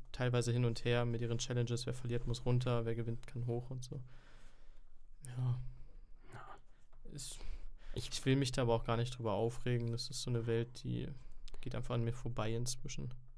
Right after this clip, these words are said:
Speaker 2: Ah, ich weiß nicht, ich reg mich da immer, im-, irgendwie immer drüber auf, weil ich mir denke, dass du da, gerade weil die Protagonisten teilweise so scheiße blöd sind und manche ja nicht mal gespielt scheiße blöd, sondern tatsächlich scheiße blöd.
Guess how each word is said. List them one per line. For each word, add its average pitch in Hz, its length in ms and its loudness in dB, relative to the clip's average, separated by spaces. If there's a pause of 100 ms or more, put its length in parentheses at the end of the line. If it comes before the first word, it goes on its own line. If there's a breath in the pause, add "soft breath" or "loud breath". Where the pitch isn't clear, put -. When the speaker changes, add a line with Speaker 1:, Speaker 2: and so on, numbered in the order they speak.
(120)
Speaker 2:
Ah, - 140 -4
ich - 120 -8
weiß 110 240 -2
nicht, 107 140 0
ich - 40 -2
reg 117 160 0
mich 117 140 2
da 120 100 4
immer, 117 240 4 (500)
im-, 127 360 6
irgendwie 127 280 6
immer 123 200 6
drüber 120 280 2
auf, 123 220 0
weil 113 100 2
ich - 160 -6
mir 120 80 4
denke, 110 280 2
dass 117 180 0
du - 100 -4
da, 120 280 2 (540 loud breath)
gerade 117 260 4
weil 117 100 6
die 117 80 2
Protagonisten 123 680 4
teilweise 113 400 2
so 110 140 0
scheiße 117 380 0
blöd 120 260 4
sind 123 240 0 (340)
und - 280 -2
manche 123 440 4
ja 117 340 2 (280)
nicht 127 300 6
mal 120 140 6
gespielt 135 400 2
scheiße 113 320 2
blöd, 113 260 4
sondern 113 220 4
tatsächlich 127 600 0
scheiße - 300 0
blöd. 113 240 0